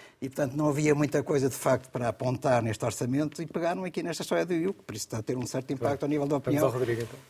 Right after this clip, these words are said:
Speaker 1: Mas não me parece que, feito o balanço, seja assim tão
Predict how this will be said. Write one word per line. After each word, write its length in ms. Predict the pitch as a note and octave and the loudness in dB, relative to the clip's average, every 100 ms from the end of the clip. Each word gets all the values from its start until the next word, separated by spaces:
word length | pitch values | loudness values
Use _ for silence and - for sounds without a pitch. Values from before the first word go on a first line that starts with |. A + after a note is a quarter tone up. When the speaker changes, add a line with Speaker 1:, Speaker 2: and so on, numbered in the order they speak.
| - | -12
Speaker 1:
Mas 220 | B2+ B2 | -8 -2
não 120 | C#3 | 0
me 40 | C3 | 2
parece 560 | C3+ C3+ C#3 C3+ - | 4 8 6 4 -2
que, 640 | - D3+ C#3+ C#3 C3 B2 B2+ A2+ | -2 2 4 6 2 -2 -6 -8
feito 300 | - D3+ B2+ | 0 2 4
o 40 | B2+ | 2
balanço, 380 | B2 C3 C#3 | 4 4 4
seja 460 | - - - C3 C3 | 2 0 2 0 2
assim 280 | B2 C#3 B2+ | 0 0 -2
tão 560 | - B2 B2+ A#2+ B2 | -2 -4 -2 -2 -4